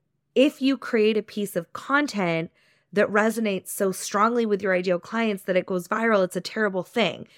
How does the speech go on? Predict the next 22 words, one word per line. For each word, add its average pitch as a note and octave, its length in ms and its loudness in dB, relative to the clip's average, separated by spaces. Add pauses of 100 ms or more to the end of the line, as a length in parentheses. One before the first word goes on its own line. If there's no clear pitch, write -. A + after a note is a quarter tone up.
(120)
It's G#3+ 200 -2
not D#4 180 0
something D#4 180 -2
you C#4 80 0
need A#3+ 180 -2
to F#3 80 -10
be F3+ 100 -6
scared A#3 520 0
of. D#3+ 300 0 (400)
It's B3 220 2
more A3 240 0
just D4+ 220 -2
that C4 100 4
it's B3+ 160 0
vital G3+ 420 0
to A3+ 80 -6
have F3 340 -4
goals F#3 440 -2
and E3+ 240 -4
measure F#3+ 240 0
your G3+ 160 -2
success - 500 -6